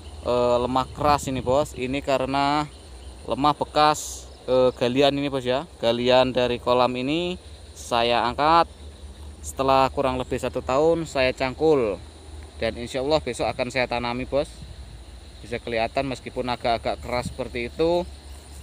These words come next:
nanti akan dicacah ulang lagi menggunakan cangkul manual. Semoga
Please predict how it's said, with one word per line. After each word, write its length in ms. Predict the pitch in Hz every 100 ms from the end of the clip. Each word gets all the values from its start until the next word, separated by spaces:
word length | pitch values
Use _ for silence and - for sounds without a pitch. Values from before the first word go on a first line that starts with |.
| - -
nanti 320 | 127 117 117
akan 240 | 113 123
dicacah 400 | 120 - 120 123
ulang 320 | 120 120 123 120
lagi 560 | 117 - 151 160 160 151
menggunakan 480 | 127 113 120 117 120
cangkul 320 | 120 117 120
manual. 560 | 117 113 131 151 156 165 - - - - - - - - - - - - - - - -
Semoga 640 | 117 117 113 135 139 139